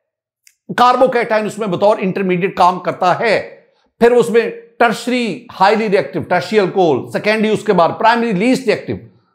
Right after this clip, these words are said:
ये सारी बातें हमने की हैं। जरा कुछ और बातें, ये मेरे पास अल्कोहल है, ये अल्कोहल है, this is alpha carbon,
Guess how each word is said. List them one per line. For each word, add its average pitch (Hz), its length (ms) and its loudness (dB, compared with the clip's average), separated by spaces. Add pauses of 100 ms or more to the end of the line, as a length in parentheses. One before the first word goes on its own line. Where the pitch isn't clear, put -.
(120)
ये 175 60 0
सारी - 260 0
बातें 202 240 2
हमने 175 200 -4
की 120 180 -6
हैं। 101 220 -8
जरा 180 160 4
कुछ 180 220 -4
और 127 120 0
बातें, 95 340 -6 (720)
ये 240 120 6
मेरे 262 140 2
पास 262 180 2
अल्कोहल 135 360 -2
है, - 280 -12 (120)
ये 208 80 4
अल्कोहल 131 360 0
है, - 180 -16 (460)
this 214 200 4
is 240 220 2 (600)
alpha 151 400 0
carbon, 240 300 -4